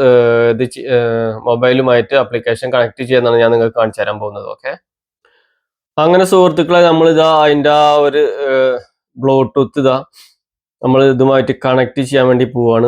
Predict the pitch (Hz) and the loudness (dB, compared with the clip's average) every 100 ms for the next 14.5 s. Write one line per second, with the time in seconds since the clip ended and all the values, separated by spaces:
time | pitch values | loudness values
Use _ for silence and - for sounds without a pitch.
0 | 120 113 120 123 139 - _ 113 117 120 | 0 0 -2 -2 -4 -12 _ -6 0 2
1 | 113 113 113 120 113 113 117 117 113 110 | 2 0 -2 -2 -2 -4 -2 0 0 0
2 | 107 131 175 _ _ _ _ - 123 - | -2 -6 -8 _ _ _ _ -4 -2 -2
3 | 143 123 117 117 113 110 156 - _ _ | -2 -2 -2 -2 0 0 -2 -6 _ _
4 | _ _ - 113 127 131 127 127 139 - | _ _ -4 -2 0 2 4 2 0 -4
5 | - - 147 123 120 120 120 120 123 117 | -14 -12 -2 0 0 2 0 2 0 0
6 | 117 110 123 110 - 143 170 _ _ _ | -2 -2 -2 -2 -4 -6 -6 _ _ _
7 | _ _ _ _ _ _ _ _ _ _ | _ _ _ _ _ _ _ _ _ _
8 | _ _ _ 117 120 123 127 123 127 120 | _ _ _ -2 0 2 0 0 0 0
9 | 113 131 131 123 117 123 120 151 - _ | -2 -2 -2 -2 -4 -2 -2 -2 -10 _
10 | _ _ _ _ _ _ _ _ _ _ | _ _ _ _ _ _ _ _ _ _
11 | _ _ _ _ _ _ _ _ _ _ | _ _ _ _ _ _ _ _ _ _
12 | _ _ _ _ _ _ _ _ _ _ | _ _ _ _ _ _ _ _ _ _
13 | _ _ _ _ _ _ _ _ - 123 | _ _ _ _ _ _ _ _ -2 0
14 | 117 120 127 117 | 0 0 -2 0